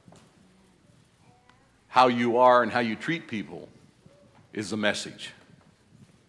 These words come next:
of whether you are a Christian or not. Not how you look.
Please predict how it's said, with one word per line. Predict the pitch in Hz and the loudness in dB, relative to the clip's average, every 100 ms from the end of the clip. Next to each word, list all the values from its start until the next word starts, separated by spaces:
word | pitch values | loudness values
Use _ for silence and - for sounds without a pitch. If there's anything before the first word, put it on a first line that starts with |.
| - _ _ _ | -20 _ _ _
of | 90 90 | -14 -8
whether | 104 | -6
you | 98 104 98 | -6 -6 -6
are | |
a | 92 | -6
Christian | - 107 - 90 | -8 -10 -10 -14
or | |
not. | 82 76 - - - _ - - - _ _ - - - - - - - _ _ _ _ _ _ _ - - _ _ _ _ _ | -14 -16 -18 -20 -20 _ -20 -20 -20 _ _ -20 -20 -20 -20 -20 -20 -20 _ _ _ _ _ _ _ -20 -20 _ _ _ _ _
Not | 101 98 | -8 -6
how | 107 | -6
you | 95 | -8
look. | 87 69 | -12 -16